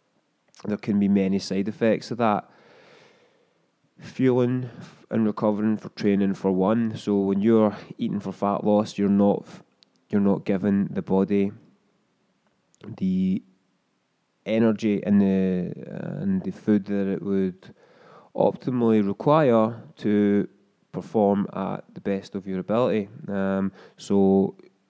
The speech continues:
fueling for training sometimes might take a hit if your calories are lower and you are saving calories for a bigger dinner. Um, you're gonna be going into the gym not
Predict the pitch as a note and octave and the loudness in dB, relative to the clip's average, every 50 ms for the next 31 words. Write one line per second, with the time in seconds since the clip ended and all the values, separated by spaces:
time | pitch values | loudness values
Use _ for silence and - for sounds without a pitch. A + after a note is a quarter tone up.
0 | _ _ - - - A#2 A2 G#2+ G#2+ A2 G#2+ A2 G#2 - G2+ - - - G#2+ G#2+ | _ _ -20 -6 0 4 4 6 6 4 4 2 0 -4 -6 -6 -4 -2 0 2
1 | G#2+ G#2+ G#2+ A2 G#2+ - - G#2+ G#2+ G#2+ - G#2 G2+ G2 A2+ A2 G2+ - - G#2+ | 2 2 0 -2 -2 -2 -2 -2 -2 -2 -2 -2 -2 -2 -2 -2 -2 -2 -4 -6
2 | G#2 - G#2+ A2 A#2+ C3+ - - _ _ _ - G#2 G#2 G2+ F#2+ - - G2 G2 | -8 -6 -6 -6 -6 -6 -6 -8 _ _ _ -8 -6 -6 -6 -8 -8 -4 -2 -2
3 | F#2+ - - G#2 G2+ G#2+ G#2+ G#2+ A2 A2 A2 A2+ G#2+ G#2+ A2 A2+ A#2 B2 B2+ B2 | -2 -2 -2 0 2 2 2 2 0 0 0 0 0 0 2 2 2 2 2 -2
4 | - - - - - - _ _ - - G2+ G2+ G2 G2 G2 G2 G2 G2 F#2+ - | -6 -12 -20 -20 -20 -20 _ _ -14 -10 -8 -6 -4 -4 -4 -4 -6 -8 -8 -10
5 | _ - - G2 G2 G2+ G2 G2 G2 F#2+ - - F#2 F#2+ F#2+ F#2 F#2+ F#2+ - - | _ -18 -14 -10 -8 -6 -4 -4 -4 -4 -6 -4 -4 -4 -2 -2 -2 -4 -4 -8
6 | - - G2+ G2+ F#2+ F#2+ F#2+ - G#2+ F#2+ G2 G2 G2 G2 G2 F#2+ - - - - | -8 -8 -6 -4 -4 -4 -6 -6 -6 -4 -4 -4 -4 -4 -4 -6 -8 -10 -8 -6
7 | F#2+ G2 F#2+ F#2+ F#2 - F#2+ - G2+ G2 F#2 F#2+ F#2 F2+ - G#2+ G#2+ A#2 B2 B2 | -4 -2 -2 -2 -4 -4 -6 -6 -6 -6 -4 -4 -6 -6 -4 -4 -2 0 0 -2
8 | B2 B2 - _ _ _ _ _ _ _ _ _ _ _ _ _ _ _ _ _ | -2 -6 -10 _ _ _ _ _ _ _ _ _ _ _ _ _ _ _ _ _
9 | _ _ _ _ - - - - G2+ F#2+ F#2+ F#2 F#2+ F#2+ F#2 F#2 F#2 F#2 F#2 G#2+ | _ _ _ _ -20 -20 -12 -8 -6 -4 -4 -2 -2 -4 -4 -4 -4 -6 -8 -10
10 | - - - - _ _ - G#2 G#2 G2+ - G#2 G2 G2 F#2+ F#2 G2+ G2 F#2+ G2 | -16 -20 -20 -20 _ _ -4 -2 -2 -2 0 0 0 0 0 0 -2 -4 -4 -2
11 | G2 F#2+ F#2+ G2 - G2 F#2 F#2 F2 - G2 F#2+ F#2 F#2 F#2 F#2+ F#2 F#2 _ _ | -2 -2 -2 -4 -6 -6 -6 -8 -6 -4 -2 -2 0 0 0 0 -2 -4 _ _
12 | _ - - _ _ _ _ _ _ _ _ _ _ _ _ _ - - - G2 | _ -20 -20 _ _ _ _ _ _ _ _ _ _ _ _ _ -20 -12 -6 -4
13 | G2+ G2 G2 G2 F2+ - | -2 0 0 0 -2 -4